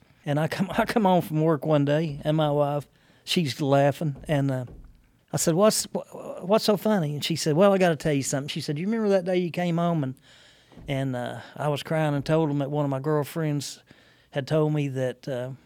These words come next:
somebody from Charlotte's gonna take your job?" And I'm like, "Yeah." She said, "I lied."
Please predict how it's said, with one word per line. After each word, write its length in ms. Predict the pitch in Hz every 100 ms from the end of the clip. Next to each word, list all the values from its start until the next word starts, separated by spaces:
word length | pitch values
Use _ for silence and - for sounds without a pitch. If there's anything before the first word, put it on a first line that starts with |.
| _ _ -
somebody 300 | 165 151 151
from 160 | 143 160
Charlotte's 400 | - 151 151 127
gonna 160 | 147 139
take 240 | 156 139
your 80 | 151
job?" 300 | 156 156 139
And 80 | 135
I'm 120 | 135
like, 220 | 123 -
"Yeah." 160 | 240 214 _ _ _ - _ _ _ _ -
She 140 | -
said, 340 | 165 147 135 131 _ _ _ _ _ _ _ _ _ _ _ -
"I 80 |
lied." 360 | 127 113 113